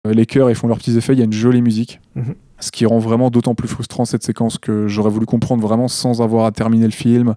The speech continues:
Speaker 1: à lire un wiki et à revoir cette séquence dix fois pour être sûr à cent pour cent de ce que j'ai vu. Et encore, tu m'as confirmé en discutant avec toi depuis le début de ce podcast qu'il y avait des trucs que j'ai lus et que je pensais avoir comprendre qui sont même pas le cas, puisque, euh, par exemple, c'est pas Cyber qui sauve, euh,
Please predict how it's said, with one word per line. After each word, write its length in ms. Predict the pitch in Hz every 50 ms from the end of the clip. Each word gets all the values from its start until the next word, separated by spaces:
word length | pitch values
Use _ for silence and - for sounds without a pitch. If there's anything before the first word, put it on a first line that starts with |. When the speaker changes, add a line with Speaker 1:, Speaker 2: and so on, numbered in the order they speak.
| _ _ _ _ _ -
Speaker 1:
à 120 | 117 113
lire 180 | 110 110 113 110
un 40 | 113
wiki 500 | 113 117 110 - - - 127 127 127 120
et 80 | 117
à 80 | 113 110
revoir 300 | 104 104 107 113 113 -
cette 120 | - 113 -
séquence 360 | - 113 - 117 110 107 107
dix 100 | 110 113
fois 260 | - - 123 120 113
pour 200 | 113 120 110 107
être 80 | 104 -
sûr 160 | - 107 104
à 60 | 104
cent 220 | - - - 113 104
pour 140 | - 113
cent 120 | 104 - 113
de 40 | -
ce 60 | -
que 100 | - 113
j'ai 100 | 107 110
vu. 180 | 110 120 127 123
Et 40 | 117
encore, 300 | 113 104 - 135 131 -
tu 240 | - 117 107 104
m'as 140 | 101 104 110
confirmé 500 | - - 123 117 - - 127 120 123 135
en 100 | 131 123
discutant 360 | 117 113 - - 117 - 117
avec 120 | 117 117 -
toi 100 | - 120
depuis 120 | 107 - 117
le 40 |
début 160 | 110 110 113 113
de 60 | -
ce 60 | 120
podcast 380 | - - - - 135 135 127 -
qu'il 160 | - 123 113 - - - - - - - - -
y 40 |
avait 140 | 127 135 143
des 100 | 135 131
trucs 220 | 117 - - 143 -
que 100 | - 120
j'ai 220 | 113 120 123 127
lus 140 | 135 143 143
et 40 | -
que 80 | -
je 100 | 107 -
pensais 300 | - - 123 120 117 127
avoir 180 | 123 117 110 -
comprendre 400 | - 120 107 - 123 135 143 139
qui 120 | _ - -
sont 140 | - 117
même 120 | 113 117 110
pas 100 | - 113
le 60 | 113
cas, 140 | - 143 156
puisque, 220 | 156 - - -
euh, 260 | 117 120 120 117 110 110 _ - - _ _ -
par 120 | - 107 107
exemple, 160 | 110 127 135
c'est 100 | - 123 107
pas 120 | 117 113
Cyber 400 | - 120 117 113 120 131 127 -
qui 120 | - 127
sauve, 420 | 101 - 107 104 104 101 101 101
euh, 40 | 101